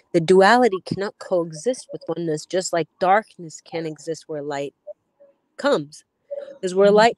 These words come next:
Speaker 1: comes, darkness dissolves. And so love, when it enters, when you call upon that divine love, the secret of it really is that you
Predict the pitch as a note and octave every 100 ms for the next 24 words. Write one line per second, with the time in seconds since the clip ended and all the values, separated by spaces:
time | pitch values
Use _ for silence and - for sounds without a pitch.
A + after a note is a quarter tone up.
0 | - B3+ A#3+ F#3+ F#3+ G3 - G3 - F3+
1 | G#3+ G#3 D3+ _ _ _ _ _ _ _
2 | _ _ _ - F3+ G3+ G3+ G#3+ C4 A#3
3 | G3 G3 - - B3 C#4 G#3 F3 F3 E3
4 | - - - A#3 B3+ A3+ - A3+ A#3 G3+
5 | E3+ - D#3 F3+ F#3 F3+ F#3 E3 D#3 -
6 | - C4+ - B3+ F#3+ D#3+ E3+ E3+ A#3 F#3+
7 | C#3+ D#3 _ - _ _ F3+ E3+ D#3 E3+
8 | E3+ _ _ - - C#3 F#3 C4